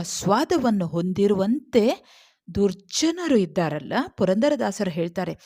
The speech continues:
ಹೇಗೆ ಜಾಲಿಯ ಮರದಲ್ಲಿ, ಮರದಲ್ಲಿಯೇ ಆ ಮರದ ಅಡಿಗೆ ಬಿಸಿಲಲ್ಲಿ ಬಳಲಿಕೊಂಡು ಯಾರು ಬರ್ತಾರೋ ಅವರಿಗೆ ನೆರಳನ್ನು ನೀಡುವುದಿಲ್ಲ,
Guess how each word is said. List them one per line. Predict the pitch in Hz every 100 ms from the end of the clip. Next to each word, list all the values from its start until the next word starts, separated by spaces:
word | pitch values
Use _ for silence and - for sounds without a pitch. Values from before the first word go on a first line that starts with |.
| - - - -
ಹೇಗೆ | - 214 269 311 311 247 180
ಜಾಲಿಯ | 147 180 185 226 294 302 269 202
ಮರದಲ್ಲಿ, | 175 165 170 269 269 240 214 196 175 - - _ 190
ಮರದಲ್ಲಿಯೇ | 180 202 208 208 226 262 311
ಆ | -
ಮರದ | 180 185 226 233
ಅಡಿಗೆ | 202 202 202 180 - _ _ 175
ಬಿಸಿಲಲ್ಲಿ | 185 175 202 208 247 311
ಬಳಲಿಕೊಂಡು | 339 208 196 247 311 269 202 175
ಯಾರು | 165 156 208
ಬರ್ತಾರೋ | 185 180 - 196 180
ಅವರಿಗೆ | 170 175 175
ನೆರಳನ್ನು | 170 220 277 277 294
ನೀಡುವುದಿಲ್ಲ, | 247 196 185 185 180